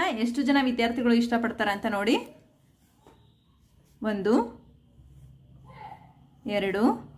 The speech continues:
ಮೂರು. ಮೂರು ಜನ ವಿದ್ಯಾರ್ಥಿಗಳು ಬರ್ಫಿಯನ್ನ ಇಷ್ಟಪಡ್ತಾರೆ. ನಂತರ ಜಿಲೇಬಿಯನ್ನ ಎಷ್ಟು ಜನ ವಿದ್ಯಾರ್ಥಿಗಳು ಇಷ್ಟಪಡ್ತಾರೆ ಅಂತ ಗಮನಿಸಿ ಮಕ್ಕಳೇ.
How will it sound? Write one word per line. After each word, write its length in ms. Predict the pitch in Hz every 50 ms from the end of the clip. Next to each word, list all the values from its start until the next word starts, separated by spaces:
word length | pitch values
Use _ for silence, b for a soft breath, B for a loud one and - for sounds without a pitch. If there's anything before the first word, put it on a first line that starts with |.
| - - - - - - - - - - - - - - - - - - - - - - - - - - - - - - - - - - - - - - - - - - - - - - - B B B B B B B B B B B - - - 240
ಮೂರು. 360 | 220 220 208 196 185 190 190 185 - - - - - - - 220
ಮೂರು 240 | 226 240 240 247
ಜನ 200 | 240 240 247 240 240 233
ವಿದ್ಯಾರ್ಥಿಗಳು 640 | 214 208 - 214 208 208 - - 190 175 196 240 440
ಬರ್ಫಿಯನ್ನ 580 | - - 214 247 240 - 254 233 202 185 208 294 - -
ಇಷ್ಟಪಡ್ತಾರೆ. 760 | 240 233 - - 214 220 - 185 180 - - 175 175 175 175 175 - - b b b b b
ನಂತರ 220 | 285 285 285 302 320 330 277
ಜಿಲೇಬಿಯನ್ನ 580 | 233 277 285 285 311 339 339 339 349 339 330 339
ಎಷ್ಟು 220 | 320 294 277 240
ಜನ 140 | 247 302 302 302
ವಿದ್ಯಾರ್ಥಿಗಳು 520 | 285 285 233 277 269 269 269 302 285 277 254
ಇಷ್ಟಪಡ್ತಾರೆ 560 | 254 247 285 254 240 254 240 240 - 233 247
ಅಂತ 140 | 247 240 240
ಗಮನಿಸಿ 400 | 233 233 220 220 214 226 233 233
ಮಕ್ಕಳೇ. 300 | 214 208 214 - 240 262